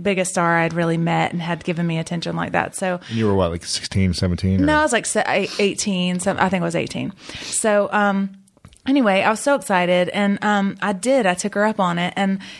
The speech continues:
Speaker 1: and, uh, and I had never been to L A, but I called her, and, and I said I was, like, praying that she would remember me. But, like, a couple weeks later, and I was like, "Oh, I'm coming to L A again, you know, next week or, like, a month or whatever," you know. And so, um, she,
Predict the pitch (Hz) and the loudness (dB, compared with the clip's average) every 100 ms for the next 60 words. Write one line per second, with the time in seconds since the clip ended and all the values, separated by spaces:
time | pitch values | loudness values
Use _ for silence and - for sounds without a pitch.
0 | - - 208 202 196 190 - - 214 208 | -10 -2 0 2 2 0 -4 0 2 4
1 | 196 214 220 214 202 190 190 185 190 - | 4 2 2 2 4 4 4 2 0 0
2 | 190 196 - 226 214 190 185 180 196 196 | -4 -2 2 2 4 2 0 -4 -2 -2
3 | 185 190 180 180 180 175 180 - 190 190 | 0 0 2 2 0 0 -4 -2 2 4
4 | 185 180 - 202 185 180 180 185 180 180 | 2 0 0 0 2 2 2 2 2 0
5 | 175 175 165 190 - - 220 202 180 - | 0 2 2 2 -2 -2 0 2 0 -2
6 | - 170 175 175 175 175 190 - - - | -2 0 2 2 2 0 0 -2 -6 -10
7 | - 311 320 277 240 247 254 247 240 240 | -4 0 2 2 0 0 2 2 0 -2
8 | 214 208 196 196 196 196 185 185 185 190 | 0 2 4 4 2 0 0 0 0 0
9 | 190 180 180 180 180 185 - - 202 196 | 0 2 4 4 4 0 -2 -4 0 2
10 | 190 180 165 170 - - - 202 190 196 | 2 0 -2 -2 -8 -20 -2 0 2 2
11 | 190 190 196 185 175 180 175 151 151 202 | 2 2 2 2 2 2 0 -2 -2 0
12 | 196 185 190 - - 214 214 208 - 196 | 2 2 -2 -8 -16 -4 0 0 2 2
13 | 185 185 185 185 180 175 - 202 190 185 | 4 4 2 0 -2 0 0 0 0 -2
14 | 175 | -4